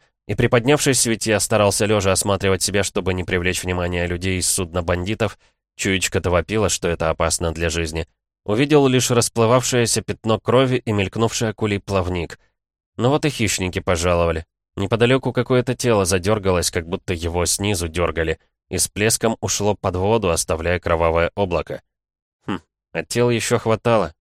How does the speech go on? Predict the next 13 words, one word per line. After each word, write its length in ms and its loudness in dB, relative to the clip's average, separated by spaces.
с 120 -8
десяток 520 -2
я 120 2
заметил, 500 -2
одетые, 680 -2
вроде 320 -2
при 180 -2
ремнях. 440 -2
Надо 300 2
осмотреть, 520 2
раз 200 0
бандиты 420 -2
побрезговали, 720 0